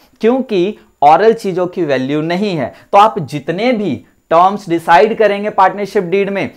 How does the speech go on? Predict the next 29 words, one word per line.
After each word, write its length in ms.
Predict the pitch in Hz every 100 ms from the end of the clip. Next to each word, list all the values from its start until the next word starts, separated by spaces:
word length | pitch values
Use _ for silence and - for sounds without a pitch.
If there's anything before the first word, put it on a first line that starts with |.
| _
कि 60 | 165
प्रॉफिट 480 | - 156 - 175 -
कैसे 320 | 143 143 165
बांटना 420 | 151 147 156 151
है, 220 | 147 147 147 _ -
कितना 300 | 180 190 185
किसको 380 | 180 147 - 160
प्रॉफिट 400 | 160 151 156 147
बटेगा, 440 | 143 147 143 147 139 - -
कौन 260 | 175 190
कितना 400 | 180 147 - 160 160
काम 340 | 151 147 147
करेगा, 420 | 151 143 139 147 143 - -
कौन 260 | 190 202 -
कितनी 320 | 135 156 165
कैपिटल 460 | 160 147 151 156 151
इन्वेस्ट 360 | 147 147 -
करेगा, 240 | 147 156 208
ये 140 | 226
सारी 500 | - - 185 226 262
बातें 340 | 208 226 226 214
अगर 200 | 220 190
लिखित 460 | 143 139 - 208
में 140 | 233 240
हो 160 | 247 208 - _
तो 100 | 135
ज्यादा 340 | 120 107 104 143
बेहतर 380 | 147 147 151 147
है। 180 | 143